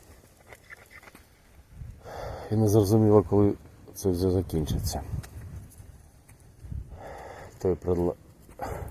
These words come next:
той... Перемир'я, той перемир'я, але друг з другом щось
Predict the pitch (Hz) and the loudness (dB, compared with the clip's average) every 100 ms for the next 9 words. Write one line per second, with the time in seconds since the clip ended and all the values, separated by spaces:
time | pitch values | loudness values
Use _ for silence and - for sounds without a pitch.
0 | - - - - - - - - - - | -14 -16 -16 -18 -18 -20 -16 -14 -12 -12
1 | - 123 120 98 - - - - - - | -2 2 2 2 -8 -20 -20 -20 -20 -20
2 | - - - - 107 110 107 110 101 98 | -20 -20 -20 -4 2 4 6 4 4 2
3 | - 120 110 - 101 101 104 95 92 92 | 2 2 4 6 6 6 6 4 2 2
4 | 92 98 90 - - - - - - - | 4 4 2 -6 -14 -16 -16 -16 -14 -14
5 | - - - - - 98 101 107 90 110 | -18 -20 -20 -20 -12 -2 2 4 4 6
6 | 120 107 104 - - - - - - - | 6 6 2 -2 -10 -16 -16 -16 -16 -20
7 | - - - - - - - - - - | -20 -20 -18 -14 -8 -8 -8 -14 -20 -18
8 | - - - 95 - | -18 -18 -6 -4 -4